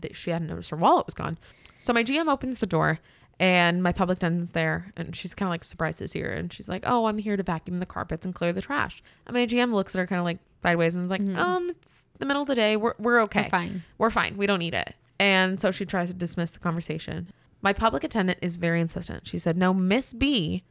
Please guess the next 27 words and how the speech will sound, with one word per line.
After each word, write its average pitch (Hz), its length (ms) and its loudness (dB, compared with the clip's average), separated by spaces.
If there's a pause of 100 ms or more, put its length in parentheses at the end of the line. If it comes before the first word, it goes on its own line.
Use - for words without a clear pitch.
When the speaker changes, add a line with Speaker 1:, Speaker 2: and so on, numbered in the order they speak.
(140)
Speaker 1:
sent - 460 -2
me 254 180 0
up 277 220 0
here. 175 420 0 (100)
I 170 100 -2
have 170 340 0
to 190 180 0 (160)
clear - 220 -4
the 202 100 -2
trash 156 500 0 (160)
and 165 240 -4
vacuum - 520 -2
the - 80 -10
carpet." - 400 -2 (360)
And 208 120 -6
my 214 100 2
G 220 140 0
M 214 160 0
kinda, 226 180 -2
like, 190 160 -2
looks 190 260 -2
a 208 60 -2
little 190 160 0
bit - 140 -6
more. 185 260 -2
She's - 140 -8
like, 202 160 -4